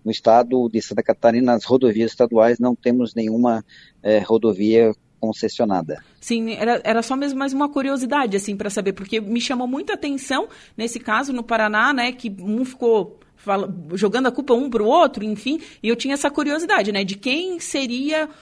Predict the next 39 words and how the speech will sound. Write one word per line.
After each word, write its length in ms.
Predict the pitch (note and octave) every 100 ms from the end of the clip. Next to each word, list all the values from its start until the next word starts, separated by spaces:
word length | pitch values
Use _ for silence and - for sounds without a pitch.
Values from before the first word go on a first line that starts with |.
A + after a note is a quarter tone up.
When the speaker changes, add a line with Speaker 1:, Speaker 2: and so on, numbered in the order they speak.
| _
Speaker 2:
o 140 | - A#3+
poder 360 | B3 A#3 A#3+
legal 380 | B3+ A#3+ G#3+ A#3+
dessa 400 | A3 A#3 A#3+ A#3+
interdição. 680 | A#3 A#3 A#3+ - C4+ A3+ F3
Então, 440 | E3+ F#3+ G#3+ G#3+
é, 280 | G3 G3+ G3+
realmente, 680 | - G3+ A3+ D4+ D4 A#3+ G3
conforme 560 | - G3+ G3+ G#3 A3
a 80 | A#3+
lei, 220 | B3 A#3+
seria 300 | B3+ D#4 A#3+
a 40 | A#3+
concessionária. 800 | B3+ B3+ B3+ D4+ D#4+ E3+ D3+ D3 _ _ _ _ _ _ _ _ _ _ -
Speaker 1:
Na 140 | D3
verdade, 380 | D3 A#2+ C3 C#3
é, 240 | D3 D#3 D#3 B2+
é 200 | B2 B2
uma 160 | B2
responsabilidade 600 | A#2+ C3 - B2 A#2+ -
solidária, 500 | D#3 D3 C3 C3+ G#2+
né? 200 | G2+ A3 - -
Speaker 2:
Uhum. 460 | F#3+ D3+ D#3+ D#3
Speaker 1:
É, 40 | E3+
pelo 140 | G3
que 100 | -
a 40 | F#3+
gente 200 | G3 -
conhe-, 260 | - G3+ _
conhece 540 | A2+ G#2 A2 A#2+ -
aí 80 | A2
da, 300 | G#2 F2+ F2
da 160 | F2+ G2
norma 280 | G2 G#2 G#2
jurídica, 460 | G#2+ G2+ G#2+ - A2+
seria 200 | A#2+ A#2
uma 120 | A#2+
responsabilidade 580 | - C3+ B2 B2 B2 -
solidária, 460 | D#3 A#3 C#3 F#2